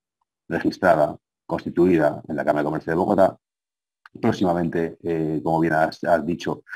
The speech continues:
el, el registro en Comerce, eh, con sus, eh, con sus, eh, en sus registros iso, que eso te, eso te, te da una tranquilidad, o sea, tremenda. Entonces, mm, simplemente, pues,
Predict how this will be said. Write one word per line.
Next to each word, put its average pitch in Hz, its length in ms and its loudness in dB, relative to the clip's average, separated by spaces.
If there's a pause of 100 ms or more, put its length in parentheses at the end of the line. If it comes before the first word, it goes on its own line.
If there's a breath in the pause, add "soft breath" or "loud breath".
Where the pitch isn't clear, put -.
(320 loud breath)
el, 82 580 0
el 80 160 0
registro 82 580 -2
en 78 160 0
Comerce, 85 540 0 (280)
eh, 82 180 4
con 76 420 0
sus, - 500 0
eh, 71 680 -2
con 78 140 -2
sus, 73 360 2
eh, 73 380 0 (800 loud breath)
en - 240 2
sus 82 180 4
registros - 360 2
iso, - 420 2 (140)
que - 80 2
eso 76 240 0
te, 78 160 2
eso - 220 -4 (120)
te, 87 140 2 (360)
te 87 120 4
da 85 120 10
una 85 240 6
tranquilidad, 82 580 6
o - 260 -20
sea, 80 340 6 (360)
tremenda. - 420 2 (920 loud breath)
Entonces, 98 500 2 (160)
mm, 82 600 4
simplemente, 104 520 6
pues, - 380 0